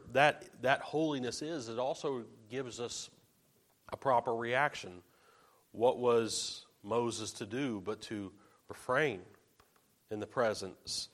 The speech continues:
What were the people to do at Mount Sinai but to step back and not touch the holy mountain? Uh, we, we see that with the innermost courts of the, of the temple and the tabernacle itself. We have the most holy place and then the holy place outside it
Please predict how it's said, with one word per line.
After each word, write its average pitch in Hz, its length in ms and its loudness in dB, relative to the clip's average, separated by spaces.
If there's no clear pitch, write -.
What 127 240 6
were 127 160 2
the 120 100 -2
people 135 320 -6
to 117 100 -6
do 123 280 -4
at 117 120 -6
Mount 120 260 0
Sinai 113 640 2
but 101 200 -4
to 113 80 -6
step - 420 -2
back 143 460 2
and 127 140 2
not 117 260 2
touch - 400 -2
the 120 100 -4
holy 113 300 -2
mountain? 113 420 0
Uh, 117 380 10
we, 123 140 -2
we 123 100 -4
see 139 240 -2
that 127 220 4
with 123 160 -6
the 135 80 -6
innermost 127 600 -2
courts - 760 -2
of 120 180 2
the, 117 200 0
of 113 180 -2
the 120 80 -2
temple 123 520 0
and 107 80 -2
the 101 40 -4
tabernacle 117 720 4
itself. 123 380 2
We 104 100 -4
have 107 160 -2
the 107 80 -2
most 117 460 0
holy 107 320 -2
place 107 500 -4
and 98 140 -6
then 113 140 -2
the 110 100 0
holy 120 400 -4
place 110 360 -6
outside 120 520 0
it 113 120 -2